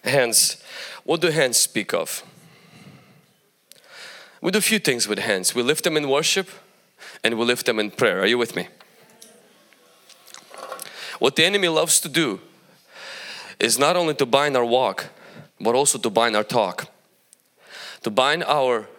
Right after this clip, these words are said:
our relationship with the Lord. Many of you, you have a hard time lifting your hands at church.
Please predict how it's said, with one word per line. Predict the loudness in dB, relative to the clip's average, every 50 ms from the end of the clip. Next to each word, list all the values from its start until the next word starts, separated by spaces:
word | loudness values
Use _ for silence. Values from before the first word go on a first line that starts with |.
| -20 _ _ _ _ _ _ _ _ _ _ _
our | 0 2 2
relationship | 2 2 4 4 4 2 2 0 0 0 -2 -2 -2
with | -4 -4 -2
the | -2
Lord. | 0 0 0 0 0 -2 -6 -12 -20 _ _ _ _ -20 -20 _ _ _ _ _ _ _ _ -20 -20 -20 -20 -20 -20 -20 _ -2
Many | 0 2 2 2 0
of | 0 0
you, | 0 0
you | 2 2
have | 2 2 0
a | 0
hard | 0 0 -2 0 0
time | 0 0 0 0
lifting | 0 -2 -2 -2 0 0 0
your | 2 2
hands | 0 0 0 0
at | -2 -2
church. | 0 0 0 -2 -2 -2 -4 -4 -4